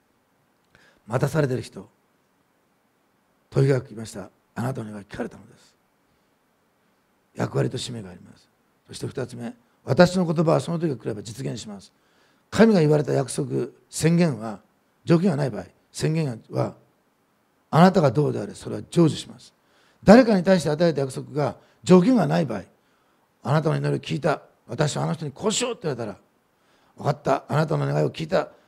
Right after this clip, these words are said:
あの人を救おう」って言われたら、救われちゃいます。わかります？条件がない場合。ね。これ、神様の約束がそうなる、神を信じたから。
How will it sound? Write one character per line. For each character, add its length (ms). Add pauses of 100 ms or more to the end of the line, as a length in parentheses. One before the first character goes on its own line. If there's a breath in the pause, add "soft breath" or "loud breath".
(140 soft breath)
あ 80
の 60
人 140
を 60
救 260
お 40
う」 60
っ 20
て 80
言 20
わ 40
れ 60
た 80
ら、 120 (120)
救 240
わ 60
れ 60
ち 80
ゃ 20
い 60
ま 120
す。 200 (1700)
わ 100
か 60
り 60
ま 80
す？ 180 (160)
条 160
件 80
が 80
な 100
い 80
場 100
合。 20 (960)
ね。 160 (920)
こ 140
れ、 60
神 240
様 180
の 60
約 120
束 120
が 40
そ 160
う 40
な 100
る、 80
神 180
を 40
信 180
じ 60
た 60
か 100
ら。 60